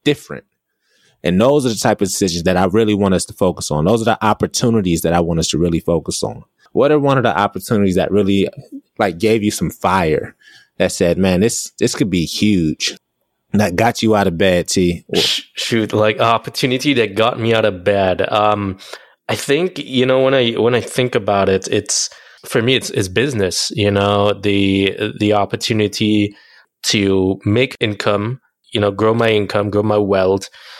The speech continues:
Speaker 2: but also do something that I love, that, that I'm passionate about and contribute to society. Um, and a, bu-,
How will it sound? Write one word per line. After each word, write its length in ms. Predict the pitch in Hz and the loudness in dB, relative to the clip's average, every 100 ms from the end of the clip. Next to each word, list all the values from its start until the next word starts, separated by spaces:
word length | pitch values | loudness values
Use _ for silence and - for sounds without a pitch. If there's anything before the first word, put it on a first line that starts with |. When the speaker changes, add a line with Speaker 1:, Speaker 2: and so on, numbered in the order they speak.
| - - | -20 -6
Speaker 2:
but 120 | 123 | 0
also 240 | 135 147 208 | 0 0 -2
do 400 | 110 95 113 165 | -4 -4 0 0
something 340 | 143 107 113 | 0 0 0
that 160 | 113 98 | 0 2
I 120 | 98 | 2
love, 520 | 92 95 98 110 120 | 2 4 2 0 -2
that, 400 | - - 98 95 - | -4 -2 0 -2 -2
that 140 | 98 | -2
I'm 140 | 98 92 | -2 -4
passionate 520 | - 98 90 101 101 | -4 -4 -4 -4 -2
about 540 | 92 92 95 107 117 - | -2 0 0 0 -2 -4
and 260 | 104 98 92 | 0 0 -2
contribute 720 | - 98 92 95 87 92 120 | -4 -4 -2 -6 -4 -4 -2
to 100 | - | -4
society. 800 | - - - 98 95 - 110 151 - | -4 -4 -2 0 0 -2 -4 -4 -6
Um, 600 | 101 101 101 98 98 95 - - _ - | -2 0 2 0 0 -2 -6 -16 _ -2
and 280 | 110 107 107 | 2 2 2
a, 160 | 101 | -2
bu-, 380 | 104 98 104 113 | -4 -4 -2 -4